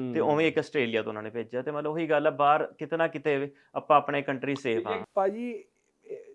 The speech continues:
Speaker 2: ਇੱਕ ਗੱਲ ਇਹ ਸੀਗੀ ਕਿ ਪੰਜਾਬ ਦੇ ਏਜੰਟ ਬਦਨਾਮ ਸੀਗੇ ਵੀ ਇਹ ਐਂ
Speaker 1: ਹੂੰ, ਹੂੰ।
Speaker 2: ਕਰਦੇ ਆ।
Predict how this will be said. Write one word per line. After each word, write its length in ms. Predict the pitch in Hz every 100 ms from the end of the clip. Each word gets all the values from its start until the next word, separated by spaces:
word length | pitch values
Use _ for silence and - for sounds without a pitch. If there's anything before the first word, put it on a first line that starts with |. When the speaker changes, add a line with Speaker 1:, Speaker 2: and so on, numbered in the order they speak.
| -
Speaker 2:
ਇੱਕ 300 | 202 202 -
ਗੱਲ 260 | 220 202 208
ਇਹ 80 | 214
ਸੀਗੀ 320 | 214 180 214
ਕਿ 100 | 240
ਪੰਜਾਬ 560 | 226 196 165 151 156 165
ਦੇ 380 | 180 175 170 -
ਏਜੰਟ 340 | 151 156 156
ਬਦਨਾਮ 460 | 147 135 131 127 127
ਸੀਗੇ 280 | 127 131 139
ਵੀ 200 | 135 139
ਇਹ 60 |
ਐਂ 40 | 131
Speaker 1:
ਹੂੰ, 80 |
ਹੂੰ। 80 | 123
Speaker 2:
ਕਰਦੇ 360 | 120 101 107
ਆ। 80 | 104